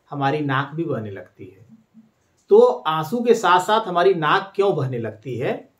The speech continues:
इसके बारे में जो है आज मैं आपको बताना चाहूँगा। तो यहाँ पर आप ये देख रहे होंगे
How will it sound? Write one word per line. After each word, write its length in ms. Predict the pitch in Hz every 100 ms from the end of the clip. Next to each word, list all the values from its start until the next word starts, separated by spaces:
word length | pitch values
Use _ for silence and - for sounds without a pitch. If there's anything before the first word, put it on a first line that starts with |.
| _ _ _ _ -
इसके 300 | 156 - 214
बारे 240 | 160 156 160
में 140 | 139
जो 120 | 131
है 340 | 123 185 226 - _ 143
आज 220 | 165 160
मैं 100 | 151
आपको 500 | 135 131 160 208 - - _ _ _ _ _ _
बताना 320 | 151 160 175 175
चाहूँगा। 360 | 156 151 190 - - _ _ _ _ _ _ _ _ -
तो 440 | 220 233 240 -
यहाँ 260 | 202 190 233
पर 100 | 226
आप 180 | 220 214
ये 80 | 202
देख 220 | 180 180
रहे 100 | 185
होंगे 240 | 175 180